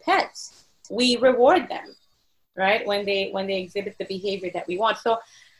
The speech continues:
essentially, I started using some of these same tactics with my father and rewarding him in our conversation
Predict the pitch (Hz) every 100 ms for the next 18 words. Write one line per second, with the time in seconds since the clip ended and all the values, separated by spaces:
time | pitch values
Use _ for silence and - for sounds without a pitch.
0 | _ _ _ _ _ _ 269 311 - 349
1 | 370 - 330 277 226 - - 254 254 294
2 | 294 285 - 202 196 220 269 269 247 226
3 | 226 214 208 208 - 226 233 240 - 220
4 | 240 254 - 180 175 - - - - _
5 | _ _ - 170 185 254 302 - 208 202
6 | 220 247 233 170 - - _ _ 226 220
7 | 226 214 190 202 247 302 277 208 208 185
8 | 180 190 - _ _ _ _ 233 226 220
9 | 220 196 196 196 220 208 190 185 240 294
10 | 339 - 190 190